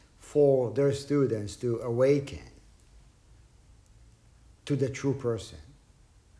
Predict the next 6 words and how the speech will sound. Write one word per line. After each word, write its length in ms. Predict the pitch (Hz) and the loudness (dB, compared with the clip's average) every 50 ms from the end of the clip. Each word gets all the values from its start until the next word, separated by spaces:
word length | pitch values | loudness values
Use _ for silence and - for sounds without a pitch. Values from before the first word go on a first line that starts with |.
| _ - - - _ - - - _ _ _ _ - - - - - _ - - _ _ - - | _ -20 -20 -20 _ -20 -20 -20 _ _ _ _ -20 -20 -20 -20 -20 _ -20 -20 _ _ -6 -2
They 100 | 131 147 | 0 4
devoted 520 | 143 170 165 156 208 208 196 - 190 175 | 4 6 8 10 10 10 10 8 6 6
their 140 | 165 170 160 | 8 8 8
lives, 760 | 151 160 175 190 190 151 - - - - - - - - - - - - - - - - - - - - - - - - - - | 8 8 8 8 6 6 4 -2 -10 -14 -14 -14 -14 -14 -16 -18 -20 -20 -20 -20 -20 -20 -20 -20 -20 -20 -20 -20 -20 -20 -20 -16
shouting, 680 | - - - 180 185 190 180 - - 113 107 104 104 107 | -6 2 6 8 8 8 8 4 2 -2 -2 -4 -4 -2
beating, 580 | 139 196 202 175 98 - 110 95 82 80 80 | 0 0 0 -2 -4 -6 -8 -8 -8 -10 -16